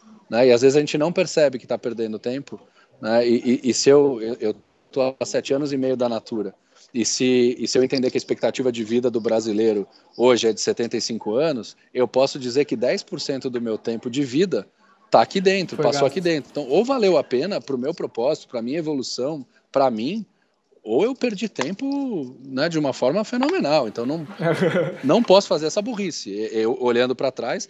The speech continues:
Speaker 1: até hoje tem valido a pena. O dia que não valer a pena, legal. É, eu vou pra outro lugar, fazer outro significado e valer a pena em outro lugar, né?
Speaker 2: Tu vê que é,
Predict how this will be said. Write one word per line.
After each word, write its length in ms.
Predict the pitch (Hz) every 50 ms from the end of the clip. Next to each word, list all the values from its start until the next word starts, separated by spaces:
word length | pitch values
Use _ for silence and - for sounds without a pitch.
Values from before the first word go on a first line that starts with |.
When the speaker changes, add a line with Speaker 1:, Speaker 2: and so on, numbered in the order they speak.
| _ _ _ _ _ -
Speaker 1:
até 260 | 123 123 - 147 131
hoje 200 | 120 120 120 -
tem 120 | - 185
valido 280 | 180 202 214 220 226 254
a 40 | 262
pena. 320 | - - 220 180 139 107
O 100 | 104 127
dia 180 | 143 160 240 233
que 100 | - 240
não 80 | 233
valer 220 | 208 208 214 214 226
a 60 | 226
pena, 340 | - - 214 233 254 277 285
legal. 420 | 302 302 254 233 247 208 139 - _ - - _ _ _ -
É, 160 | 131 139 139
eu 60 | 139
vou 140 | 127 139 151
pra 140 | - 202 196
outro 340 | 165 147 175 220 - 240 240
lugar, 360 | 247 214 170 156 160 202 226
fazer 340 | - - 233 196 165 175 185
outro 360 | 190 180 180 208 233 - 240
significado 640 | 214 - 214 202 196 175 - - 151 151 185 208 208
e 20 | 190
valer 240 | 160 165 156 165
a 60 | 175 165
pena 280 | - - 170 175 185
em 40 | 170
outro 220 | 170 175 170 190
lugar, 360 | 202 202 185 156 147 147 139 - _ _ _ _ _ _ - - _ -
né? 160 | 107 107 120 - - - - - - - - - - - - - _ _ -
Speaker 2:
Tu 120 | - 208
vê 200 | 185 156 180 202
que 440 | 202 - 190 180 175 170 170 165 165
é, 480 | 160 156 147 147 147 143 147 147 147